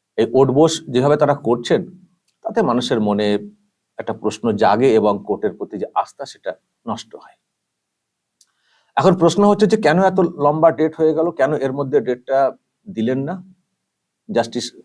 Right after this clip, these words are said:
রায়ের, ঋষিকেশ রায়ের যে বেঞ্চ, সঙ্গে জাস্টিস ভাট্টি, কেন দিলেন না? তাহলে কি উনি শুনতে চাইছেন না। আমি দর্শক গতকালকে একটা ইঙ্গিত দিয়েছিলাম আপনাদেরকে, যে যেভাবে উঠে চলে যাওয়া হলো,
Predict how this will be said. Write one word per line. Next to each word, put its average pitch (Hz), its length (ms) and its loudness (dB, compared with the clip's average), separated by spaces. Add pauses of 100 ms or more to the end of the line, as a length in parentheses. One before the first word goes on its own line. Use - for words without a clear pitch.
(400)
রায়ের, 107 520 2
ঋষিকেশ 110 400 -2
রায়ের - 200 2
যে 135 120 0
বেঞ্চ, 180 320 -2 (200)
সঙ্গে 95 300 -6
জাস্টিস 95 360 -8
ভাট্টি, 98 340 -14
কেন 107 280 -8
দিলেন 110 240 -2
না? 135 160 -10 (1040)
তাহলে 120 240 0
কি 123 80 -4
উনি 127 480 -2 (920)
শুনতে 110 340 -6
চাইছেন 98 420 -2
না। 92 120 -4 (260)
আমি 113 160 -2
দর্শক 110 280 0
গতকালকে 104 600 -2
একটা 101 240 -8
ইঙ্গিত 92 300 -14
দিয়েছিলাম - 380 -20
আপনাদেরকে, - 460 -20 (960)
যে 127 200 4
যেভাবে 131 340 2
উঠে 180 300 0
চলে 143 260 2
যাওয়া 165 180 4
হলো, 165 200 2